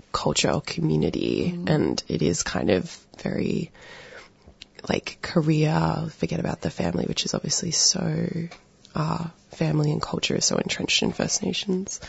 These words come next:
Speaker 2: Yeah, and just another
Speaker 1: communities.
Speaker 2: institution that, that, um,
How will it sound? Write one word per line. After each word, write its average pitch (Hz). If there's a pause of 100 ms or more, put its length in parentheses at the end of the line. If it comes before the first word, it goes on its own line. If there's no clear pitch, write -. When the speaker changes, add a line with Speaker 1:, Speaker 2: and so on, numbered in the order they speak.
(180)
Speaker 2:
Yeah, 226
and 196
just 190
another 175
Speaker 1:
communities. -
Speaker 2:
institution 170
that, 165 (300)
that, 165 (340)
um, 170